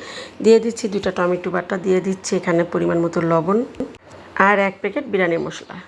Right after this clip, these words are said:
এগুলো দিয়ে ভালো করে ম্যারিনেট করে আমি তিরিশ মিনিট রেখে দিয়েছিলাম। তারপর আমি একটা প্যানে করে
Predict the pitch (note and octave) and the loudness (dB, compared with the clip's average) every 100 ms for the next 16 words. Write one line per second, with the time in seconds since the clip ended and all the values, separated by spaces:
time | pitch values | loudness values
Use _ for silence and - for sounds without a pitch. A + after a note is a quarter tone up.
0 | - - - - - F#3 G3 G3+ G#3+ F#3+ | -20 -20 -20 -18 -4 0 2 4 4 2
1 | F3+ F3+ G3 F#3 F3+ F3 F3 E3+ A3 A3+ | 0 0 -2 2 2 2 -2 -2 -2 0
2 | E3+ E3+ F#3+ F#3 - F#3 F#3 F3 F#3 F#3+ | 0 -2 -4 -4 0 0 0 -2 -2 0
3 | F#3 F#3+ G3+ C4 - F#3+ - - G#3+ F#3 | -2 -2 -6 -6 0 0 0 -2 0 0
4 | F3+ F3+ F3+ F3+ F3 E3+ E3+ E3+ | 0 -2 -2 -2 0 0 -2 0